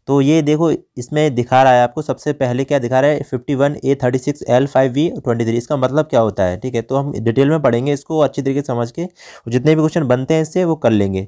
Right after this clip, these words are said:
ठीक है। तो इस वीडियो को देखने के बाद इस, ये इस टाइप के क्वेश्चन आपको क्लियर हो जाएंगे। चलिए देखते हैं आगे। तो देखिए यहाँ पे एक ग्राइंडिंग व्हील है, ठीक है, ग्राइंडिंग व्हील आपको दिख रहा है, ठीक है, ये ग्राइंडिंग व्हील है, तो Bosch कंपनी का है ये। यहाँ पे देखिए, यहाँ पे एक चीज़ दिखाई जा रही है,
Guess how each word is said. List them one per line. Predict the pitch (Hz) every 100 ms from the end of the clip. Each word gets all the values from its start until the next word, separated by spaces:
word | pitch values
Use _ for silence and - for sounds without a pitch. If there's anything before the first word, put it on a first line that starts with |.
| 147
ठीक | 165
है। | 110 _ - - -
तो | 135
इस | 139
वीडियो | 147 147
को |
देखने | 143 143 151
के |
बाद | 143 151
इस, | 135 139 -
ये | 120 143
इस | 143 -
टाइप | 147
के | 139 143
क्वेश्चन | 147 147
आपको | 139 131 165
क्लियर | 180 _ 139 135
हो | 131 107
जाएंगे। | 101 98
चलिए | 95 135 139
देखते | 131 - 143
हैं |
आगे। | 143 139 180 _ _ _ _ _ _ _ _ _ _ -
तो | 135
देखिए | 131 123 135
यहाँ | 113 120
पे | 123 151
एक |
ग्राइंडिंग | 123 120 131 139
व्हील | 123 104
है, |
ठीक | 92 131
है, | 117
ग्राइंडिंग | 110 117 131
व्हील | 135 131
आपको | 131
दिख | 131 120
रहा | 127
है, | 143 - _ _ -
ठीक | 123
है, | 127
ये | 135
ग्राइंडिंग | 123 123 131 139
व्हील | 127 123
है, | 156 _ _ _ -
तो | 131 131 104
Bosch | 120 135
कंपनी | - 139 131 143
का | 131
है | 131 147
ये। |
यहाँ | 135 123
पे | 127
देखिए, | 131 127 165 139
यहाँ | 113 113 131 147
पे | 143 151 160
एक | 139
चीज़ | - 151
दिखाई | 127 117 123
जा | 113
रही | 95 95
है, | 92